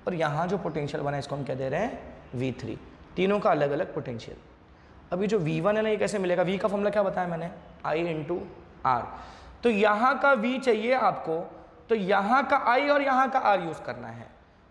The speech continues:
यहाँ का वी चाहिए, तो यहाँ पर जो I है और यहाँ पर जो R है, वो यूज़ करना है। मतलब, जिस भी जगह का V चाहिए, उसी जगह का I और उसी जगह का R use करना है।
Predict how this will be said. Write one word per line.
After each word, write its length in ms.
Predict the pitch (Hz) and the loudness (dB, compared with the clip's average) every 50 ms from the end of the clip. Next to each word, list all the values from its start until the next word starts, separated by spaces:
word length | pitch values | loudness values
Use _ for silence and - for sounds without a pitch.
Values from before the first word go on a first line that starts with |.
| _ - | _ -4
यहाँ 320 | 147 175 170 175 214 226 233 | -2 0 2 2 2 4 4
का 100 | 262 269 | 4 4
वी 180 | 254 262 269 | 4 2 0
चाहिए, 320 | 233 277 277 269 277 294 302 302 - - - - - - | 0 0 2 2 2 2 0 -2 -6 -12 -14 -16 -10 -6
तो 60 | - | -4
यहाँ 300 | 226 208 226 226 240 262 | 0 2 2 4 4 2
पर 180 | 262 269 277 269 | 4 4 2 2
जो 120 | 226 277 | 4 2
I 140 | 269 240 262 | 4 4 4
है 160 | 277 269 277 | 2 2 0
और 160 | - 269 262 233 | 0 0 0 0
यहाँ 220 | 226 214 226 233 | 2 2 2 2
पर 160 | 196 240 226 | 0 0 0
जो 80 | 214 233 | 0 2
R 160 | 233 226 226 233 | 2 2 2 2
है, 60 | 247 | 0
वो 160 | 220 180 165 | 0 -2 -4
यूज़ 160 | 156 151 143 | -6 -6 -8
करना 240 | - 156 151 156 160 | -8 -8 -8 -8 -8
है। 120 | 160 156 - - 190 | -10 -10 -10 -10 -6
मतलब, 260 | 226 220 262 214 170 | -4 -2 -2 -2 -2
जिस 240 | 151 208 240 233 202 | 0 0 0 0 2
भी 120 | 226 269 | 0 2
जगह 240 | 247 254 247 254 254 | 2 4 4 4 4
का 140 | 247 247 247 | 4 4 2
V 200 | 208 190 220 233 | 2 0 -2 -2
चाहिए, 600 | 196 - 202 170 170 196 214 196 190 185 - - - - - - - - | -2 -2 -2 0 0 0 0 0 0 -4 -8 -12 -16 -18 -20 -10 -4 -2
उसी 260 | 226 233 - 277 285 | -2 0 2 2 2
जगह 240 | 247 262 240 262 254 | 4 4 4 4 2
का 120 | 247 254 226 - | 2 2 0 0
I 160 | 180 196 220 240 | 2 2 4 4
और 100 | 240 220 | 4 2
उसी 140 | 196 196 208 | 2 0 2
जगह 160 | 214 214 214 | 2 2 2
का 140 | 202 - - - | 2 2 2 4
R 140 | 180 180 180 | 4 2 2
use 200 | 165 170 170 - | 0 -2 -4 -4
करना 240 | - 151 - 131 135 | -6 -6 -6 -6 -8
है। 140 | 123 - | -12 -12